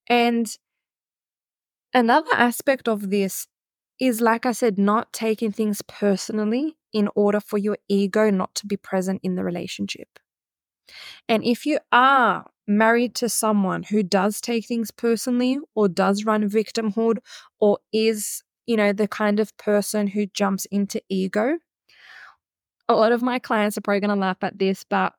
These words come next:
they know me. Drop the mic. That is, like, something I have on repeat, especially when I'm doing relationship coaching. So we must be focused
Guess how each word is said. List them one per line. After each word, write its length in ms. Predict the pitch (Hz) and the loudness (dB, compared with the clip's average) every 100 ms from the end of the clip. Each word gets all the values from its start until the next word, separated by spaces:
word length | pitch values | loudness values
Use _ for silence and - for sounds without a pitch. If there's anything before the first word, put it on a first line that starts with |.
| - | -10
they 280 | 202 233 220 | -2 0 2
know 180 | 220 | 0
me. 240 | 208 170 190 196 _ _ _ | 0 -4 -8 -16 _ _ _
Drop 420 | 190 208 220 262 _ _ | -2 2 2 -2 _ _
the 460 | 196 190 196 196 208 _ | -4 0 0 0 -6 _
mic. 720 | 190 190 170 131 - _ - _ _ _ _ _ _ | -6 -4 -2 -6 -12 _ -20 _ _ _ _ _ _
That 280 | 190 208 214 | 2 4 4
is, 160 | 240 | 2
like, 180 | 240 233 | 0 -2
something 460 | - 202 202 233 233 | -4 -4 -4 -4 -4
I 80 | 226 | -2
have 260 | 226 208 | -2 -2
on 140 | 214 202 | 0 0
repeat, 560 | 208 - - 185 175 - _ - | -2 -4 -4 -2 -4 -10 _ -6
especially 540 | 196 - 196 - 214 | -6 -4 -4 -2 -4
when 180 | 214 214 | -2 -2
I'm 200 | 214 220 | 0 -2
doing 400 | 196 190 180 180 - _ _ _ _ _ _ _ _ _ _ | 0 0 -2 -4 -10 _ _ _ _ _ _ _ _ _ _
relationship 720 | 233 220 190 185 196 180 196 - | 2 4 2 0 -4 -4 -8 -8
coaching. 360 | 196 - - | -8 -6 -4
So 120 | 285 | 0
we 140 | 247 254 | 2 2
must 260 | 302 302 | 2 0
be 100 | 403 | -2
focused 540 | 370 254 214 202 220 | 0 2 0 0 -4